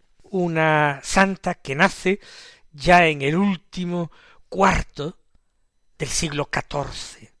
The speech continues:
y que, eh, vive hasta la cuarta década del siglo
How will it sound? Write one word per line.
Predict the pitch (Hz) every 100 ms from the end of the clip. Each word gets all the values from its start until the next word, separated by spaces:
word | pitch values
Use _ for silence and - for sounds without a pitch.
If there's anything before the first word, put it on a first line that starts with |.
| _ _ _ _ _
y | 214 202
que, | - - 160 180 185 _
eh, | 143 127 131
vive | - 135 175 165 147 170 - - _ _ _ -
hasta | 156 - - 160 160 - _ -
la | 165
cuarta | - - 185 185 160 - - 160 156 _
década | 151 131 208 - 151 196 - - - _ -
del | 185 139 127 135
siglo | - 185 175 170 170